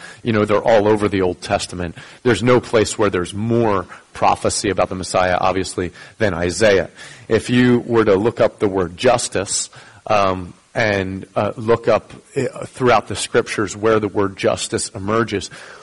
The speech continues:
most of the time, very often, um, in the Old Testament, when there was a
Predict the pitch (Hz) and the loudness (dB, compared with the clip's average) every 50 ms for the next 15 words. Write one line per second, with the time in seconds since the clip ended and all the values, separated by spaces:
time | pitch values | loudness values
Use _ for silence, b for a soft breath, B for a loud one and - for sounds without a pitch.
0 | B B B 120 120 131 139 156 196 226 - - - 156 117 107 - - 117 101 | B B B -4 0 2 4 4 4 4 2 0 -2 -2 -4 -2 -2 -2 -2 -2
1 | 92 92 139 165 180 160 - - 120 117 120 120 - - 110 92 90 95 98 b | 0 2 2 4 4 2 2 2 2 2 2 2 -2 -4 -6 -6 -6 -8 -14 b
2 | b b b b b b b 120 110 104 101 95 98 101 92 - _ _ _ - | b b b b b b b 0 0 2 2 0 -2 -4 -8 -12 _ _ _ -4
3 | 127 117 117 110 107 107 - - - 117 107 120 113 - - - 139 131 - - | -4 -2 -2 -4 -6 -8 -10 -14 -10 -2 0 0 0 0 0 0 0 0 0 0
4 | 120 110 107 - - 117 113 - 117 110 107 107 110 110 117 120 117 110 104 95 | -2 -4 -4 -2 -2 -4 -4 -4 -2 -4 -2 -2 0 0 0 0 2 2 0 0
5 | - - - - - 107 104 107 104 98 | -2 -6 -8 -6 -4 -2 -2 -2 -2 -2